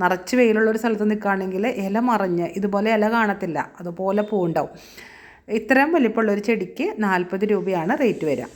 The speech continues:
കോപ്സിയ പ്ലാന്റ് എന്ന് പറയുന്നത് എല്ലാവർക്കും ഇഷ്ടമുള്ളൊരു ചെടിയാണ്. മുന്നൂറ്ററുപത്തഞ്ച് ദിവസവും പൂവുണ്ടാവും. ഇതുപോലെ നിറഞ്ഞു കൊല കൊലയായിട്ട് ഒരു കുറ്റി മരമായിട്ട് നിന്ന് പൂവുണ്ടാവും. കോപ്സിയയുടെ പ്ലാന്റിൻ്റെ റേറ്റ് അറുപത് രൂപയാണേ.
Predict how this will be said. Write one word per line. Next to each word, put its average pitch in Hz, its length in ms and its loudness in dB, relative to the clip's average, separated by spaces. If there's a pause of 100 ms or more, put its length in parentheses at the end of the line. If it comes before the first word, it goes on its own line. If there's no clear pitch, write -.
(100)
കോപ്സിയ 240 380 2
പ്ലാന്റ് 254 220 2
എന്ന് 285 120 0
പറയുന്നത് 233 280 2
എല്ലാവർക്കും 214 640 -2
ഇഷ്ടമുള്ളൊരു 220 480 -2
ചെടിയാണ്. 190 360 0
മുന്നൂറ്ററുപത്തഞ്ച് 220 800 2
ദിവസവും 208 340 0
പൂവുണ്ടാവും. 185 420 0
ഇതുപോലെ 175 420 -2
നിറഞ്ഞു 196 440 0
കൊല 202 220 0
കൊലയായിട്ട് 202 600 0 (440)
ഒരു 208 160 0
കുറ്റി 214 300 -4
മരമായിട്ട് 185 480 0
നിന്ന് 196 220 0
പൂവുണ്ടാവും. 156 400 -2 (680)
കോപ്സിയയുടെ 208 640 2
പ്ലാന്റിൻ്റെ 196 480 -2
റേറ്റ് 185 340 -2 (140)
അറുപത് 175 380 0
രൂപയാണേ. 170 460 0